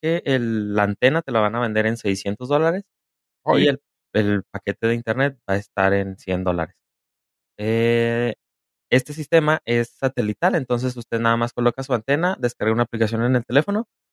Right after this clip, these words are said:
Speaker 1: y en teoría en cualquier parte de Me-, no sé si de México, pero en teoría en cualquier parte de una, alguna ciudad usted va a tener internet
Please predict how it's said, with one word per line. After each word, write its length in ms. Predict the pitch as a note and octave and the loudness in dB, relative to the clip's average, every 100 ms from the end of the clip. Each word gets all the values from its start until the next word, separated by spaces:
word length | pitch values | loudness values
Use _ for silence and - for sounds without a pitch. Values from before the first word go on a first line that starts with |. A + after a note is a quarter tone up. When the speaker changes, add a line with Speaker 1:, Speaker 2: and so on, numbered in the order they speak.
| _ _ - | _ _ -4
Speaker 1:
y 100 | A2+ | 0
en 140 | A2 | 0
teoría 560 | G#2 G#2 G2 B2 F#3 G#3+ | 0 0 2 2 2 0
en 80 | C#3 | -2
cualquier 340 | G#2+ F#2+ A2 | -4 -2 -4
parte 420 | - A#2 - C3 B2+ | -2 -4 0 0 0
de 640 | A2 G#2 F#2+ F#2 F2+ F2+ _ | -2 -2 -4 -6 -12 -16 _
Me-, 640 | G2+ A2 C3 D3 D#3 D#3+ D#3+ | -6 -2 0 0 0 0 0
no 160 | D3+ | 0
sé 140 | D#3 D3 | -2 -2
si 100 | D#3+ | 0
de 100 | D3+ | 2
México, 360 | A#2+ A#2+ - - | 2 -4 -10 -4
pero 480 | G2+ G2+ G2 F#2+ F2+ | 0 2 0 -2 -4
en 140 | G2+ G2+ | -6 -4
teoría 440 | G2 G2 D3 G3 - _ _ - | -2 0 2 0 -6 _ _ -8
en 80 | G2+ | -4
cualquier 280 | G2+ - | -2 -4
parte 340 | - B2+ - C3+ | -4 -4 -2 -2
de 80 | B2+ | 0
una, 160 | A2 | 0
alguna 300 | G2 G2 A2 | -2 -2 -4
ciudad 280 | C3 A2+ D#3+ G#2+ | 0 2 2 0
usted 240 | - G2 - - | -8 -10 -8 -4
va 60 | G2+ | -4
a 20 | |
tener 280 | G#2+ G#2 G#2+ | -2 -2 -2
internet 420 | G#2 G#2+ B2+ | -4 0 0